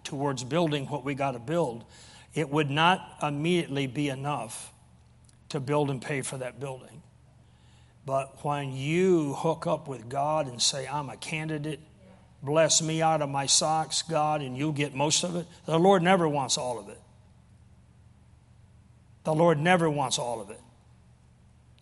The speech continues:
But sometimes the Lord only asks for ten percent and then what you choose to give.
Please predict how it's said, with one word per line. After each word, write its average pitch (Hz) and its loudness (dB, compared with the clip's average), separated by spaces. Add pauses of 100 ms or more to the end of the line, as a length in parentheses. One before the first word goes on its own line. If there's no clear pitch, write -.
(220)
But 143 -4
sometimes 160 2
the 143 -2
Lord 143 0 (380)
only 151 2
asks 139 2
for 139 -2 (360)
ten 156 0
percent 160 2
and 139 -6
then 139 -6
what 139 -4
you 143 -6
choose 143 -4
to 143 -10
give. 165 -8